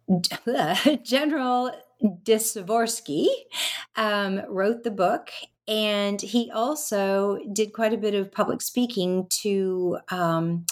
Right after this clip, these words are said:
publicize the book. And Mary was intrigued by his ideas that unless, in nineteen forty-three,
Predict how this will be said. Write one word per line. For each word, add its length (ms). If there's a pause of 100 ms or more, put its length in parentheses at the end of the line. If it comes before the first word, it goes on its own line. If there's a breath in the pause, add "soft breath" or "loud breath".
(160)
publicize 540
the 80
book. 340 (800 loud breath)
And 460
Mary 320
was 160
intrigued 640
by 220
his 240
ideas 800
that 180
unless, 640
in 160
nineteen 360
forty-three, 800